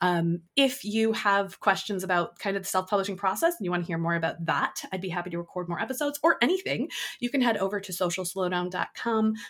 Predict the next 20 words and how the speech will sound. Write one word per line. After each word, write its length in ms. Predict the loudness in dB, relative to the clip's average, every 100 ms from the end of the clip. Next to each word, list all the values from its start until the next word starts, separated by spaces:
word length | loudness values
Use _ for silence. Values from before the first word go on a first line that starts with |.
| -2
fill 140 | 4
out 140 | 4 4
the 80 | -4
feedback 460 | -4 -2 -2 -4
form. 420 | -4 -2 0 -2 -4 -10
We 140 | -4 0
use 180 | 2
that 140 | 2 0
as 120 | 0
a 60 | -2
way 160 | -2
to 100 | -2
come 160 | -4 -4
up 100 | -2
with 140 | -4
ideas 640 | -4 -4 -2 0 2 0 -2
for 80 |
the 80 | -4
podcast 720 | 0 0 0 -2 -2 0 -4 -6 -12 -2
and 260 | 2 4 2